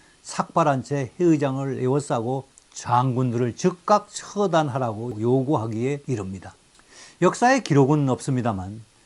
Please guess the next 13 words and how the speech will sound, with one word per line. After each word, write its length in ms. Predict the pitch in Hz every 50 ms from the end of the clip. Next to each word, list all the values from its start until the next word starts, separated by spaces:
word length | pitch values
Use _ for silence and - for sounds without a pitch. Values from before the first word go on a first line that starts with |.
| _ _
지모와 460 | - - - 143 131 131 135 139 147 147
지략이 520 | - - 120 120 117 113 107 101 113 117 120 -
뛰어났던 600 | - 151 135 131 127 120 117 - 131 139 143 139
테라메네스가 960 | - - - 180 170 170 165 151 139 135 131 110 - - 127 143 147 147 139 - - - - - - - - - _
알키비아데스 1000 | 120 127 131 120 - - 156 143 147 139 135 127 127 120 - - 139 135 127 -
지지 320 | - - 139 120 147 151
세력을 440 | 107 127 127 117 117 104 107 127 131
부추겼고 720 | - - - 131 - - 147 135 143 123 - - 92 87 110 - _ _ _ -
여기에 360 | 135 131 127 113 117 127 131 131
일반 520 | 120 120 139 156 156 160 165 185 202 208
시민들이 640 | - - 214 202 180 160 143 127 117 120 139 165 160
가세하면서 960 | - 117 104 113 113 - 147 151 123 110 107 104 101 101 - 123 131 135 127 - _ _ _ _ _ _ _ _ _ _ _ _ _ _ _
사태는 600 | - - - 139 135 123 - - 120 117 120 131